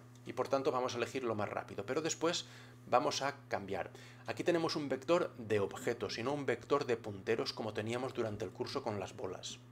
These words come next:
Vamos a tener también que tener una variable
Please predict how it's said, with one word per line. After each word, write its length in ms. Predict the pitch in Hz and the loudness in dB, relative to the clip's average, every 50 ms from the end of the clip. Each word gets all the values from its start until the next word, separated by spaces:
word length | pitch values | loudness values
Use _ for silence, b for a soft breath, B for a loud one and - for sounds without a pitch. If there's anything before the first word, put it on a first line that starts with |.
| - - - - - - - - - - B B B B B B B B B B B B B B - - | -20 -20 -20 -20 -20 -20 -20 -20 -20 -20 B B B B B B B B B B B B B B 0 2
Vamos 240 | 120 165 190 185 202 | 4 4 4 4 4
a 40 | |
tener 220 | 202 190 185 180 175 | 4 6 6 6 6
también 320 | 170 160 147 147 156 165 | 4 4 4 2 2 2
que 80 | - 156 | 2 2
tener 360 | - 143 135 139 147 151 - - - | 2 2 2 2 2 2 0 -2 -2
una 240 | - 143 151 156 156 | 0 2 6 6 8
variable 560 | 135 131 120 123 135 139 127 123 110 101 101 | 8 8 8 6 6 6 6 4 0 0 -2